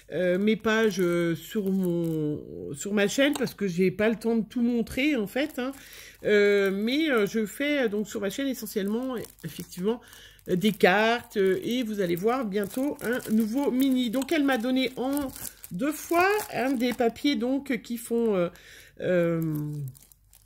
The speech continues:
vingt vingt, alors, euh, qui est de la collection Scrap à Lupe.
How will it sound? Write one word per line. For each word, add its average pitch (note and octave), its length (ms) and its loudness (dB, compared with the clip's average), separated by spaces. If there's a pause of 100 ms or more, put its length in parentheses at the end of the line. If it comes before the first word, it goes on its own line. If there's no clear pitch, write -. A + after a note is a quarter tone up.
(640)
vingt A3+ 380 2
vingt, F#4 680 2
alors, F#3+ 460 2
euh, F#3+ 180 0 (400)
qui B3+ 220 -4
est B3+ 80 -2
de G3 100 -2
la A#3+ 140 2
collection A#3 680 -2 (440)
Scrap - 640 -2
à B3 100 4
Lupe. D4 340 6